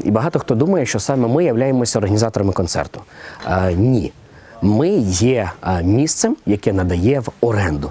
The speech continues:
для організації. Тобто, е, певні якісь, е, претензії ми не отримаємо, адже кожен артист приїжджає зі своїм концертним директором. І безпосередньо ми ведемо розмову з ним. З ним підписується договір,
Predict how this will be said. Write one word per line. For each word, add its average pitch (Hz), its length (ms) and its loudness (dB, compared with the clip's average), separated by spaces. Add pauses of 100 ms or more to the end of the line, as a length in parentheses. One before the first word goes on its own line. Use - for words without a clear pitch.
для 85 160 2
організації. 65 680 -2 (520)
Тобто, 170 400 2 (880)
е, 120 120 2
певні 139 420 2
якісь, 139 480 0
е, 117 840 2
претензії 151 540 2
ми 160 140 2
не 185 100 2
отримаємо, 180 600 2 (260)
адже 123 260 2
кожен 185 280 2
артист 139 280 -2
приїжджає 123 360 0
зі 110 120 0
своїм 120 220 0
концертним 104 400 0
директором. - 380 -4 (340)
І 120 80 0
безпосередньо 151 540 0
ми 123 120 2
ведемо 120 320 2
розмову 104 400 0
з - 120 0
ним. 101 240 0 (520)
З 95 120 0
ним 127 200 0
підписується 90 640 0
договір, 156 420 2